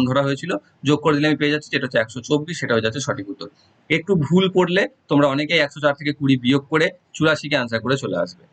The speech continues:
ঠিক আছে? তোমাদের মনে হতে পারে যে তুমি সেটা সঠিক করেছো, কিন্তু ভাষাগত দিক থেকে দেখবে সেটা তুমি ভুল হয়ে যাচ্ছে, এবং একশো চব্বিশ হবে এখানে সঠিক উত্তর, অপশন নাম্বার বিতে রয়েছে সঠিক আনসার। নেক্সট, প্রথম আটটি বিজোড় স্বাভাবিক সংখ্যার গড়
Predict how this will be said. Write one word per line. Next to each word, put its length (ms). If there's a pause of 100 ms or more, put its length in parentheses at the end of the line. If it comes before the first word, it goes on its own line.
(280)
ঠিক 140
আছে? 140
তোমাদের 260
মনে 140
হতে 140
পারে 140
যে 100
তুমি 140
সেটা 180
সঠিক 260
করেছো, 280
কিন্তু 220
ভাষাগত 380
দিক 140
থেকে 160
দেখবে 220 (380)
সেটা 180
তুমি 200
ভুল 180
হয়ে 140
যাচ্ছে, 240
এবং 80 (100)
একশো 220
চব্বিশ 300
হবে 140
এখানে 220
সঠিক 280
উত্তর, 260
অপশন 200
নাম্বার 220
বিতে 240
রয়েছে 260
সঠিক 260
আনসার। 220 (2000)
নেক্সট, 240 (180)
প্রথম 280 (200)
আটটি 260 (120)
বিজোড় 300
স্বাভাবিক 420
সংখ্যার 300 (120)
গড় 160